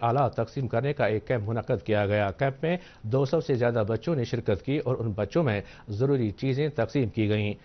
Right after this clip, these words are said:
जिन्हें मौके पर किसी खुसूसियत में मुब्तला पाया गया। याम हुसैन रज़ियल्लाहु ताला अन्हु के सिलसिले में आज तारीखी खानकाह मुअल्ला श्रीनगर में एक पुरवकार तकरीब का इनेकाद हुआ। तकरीब में वादी के अतराफ अकनाफ से आए हुए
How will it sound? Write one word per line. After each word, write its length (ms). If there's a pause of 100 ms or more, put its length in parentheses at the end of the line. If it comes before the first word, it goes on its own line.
(160)
जिन्हें 240
मौके 340
पर 180
किसी 340
खुसूसियत 560
में 180 (240)
मुब्तला 560 (200)
पाया 300
गया। 320 (2000)
याम 300
हुसैन 460 (240)
रज़ियल्लाहु 440
ताला 280
अन्हु 260
के 120
सिलसिले 380
में 120
आज 200
तारीखी 380
खानकाह 360
मुअल्ला 420
श्रीनगर 420
में 120
एक 220
पुरवकार 500
तकरीब 260
का 120
इनेकाद 360
हुआ। 220 (120)
तकरीब 260
में 100
वादी 260
के 100
अतराफ 380
अकनाफ 320
से 120
आए 220
हुए 260